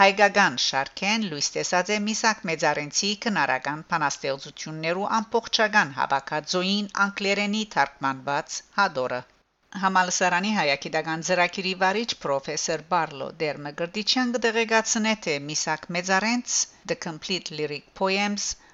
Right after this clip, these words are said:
խորագրված գիրքը, որ թարգմանված է դոկտոր Ջեյմս Ռասելի կողմէ, կհանդիսանա այդ շարքին տասներկրորդ հատորը։ Մեծարենցի ավելի քան հարյուր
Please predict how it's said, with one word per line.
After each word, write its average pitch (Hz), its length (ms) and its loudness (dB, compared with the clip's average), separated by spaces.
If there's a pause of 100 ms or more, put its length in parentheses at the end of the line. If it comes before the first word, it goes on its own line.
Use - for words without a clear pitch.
(120)
խորագրված 151 800 2
գիրքը, 240 340 0 (360)
որ 151 220 -2
թարգմանված 151 640 -6
է 151 40 -4 (140)
դոկտոր 147 340 -4 (140)
Ջեյմս 147 400 -6
Ռասելի 170 380 -2 (100)
կողմէ, 220 280 2 (140)
կհանդիսանա 156 680 -2 (300)
այդ - 200 -2
շարքին 165 500 -4 (300)
տասներկրորդ 180 1120 -4
հատորը։ 139 400 -4 (320)
Մեծարենցի 208 640 2
ավելի 220 320 0
քան 190 220 -2 (100)
հարյուր 175 300 2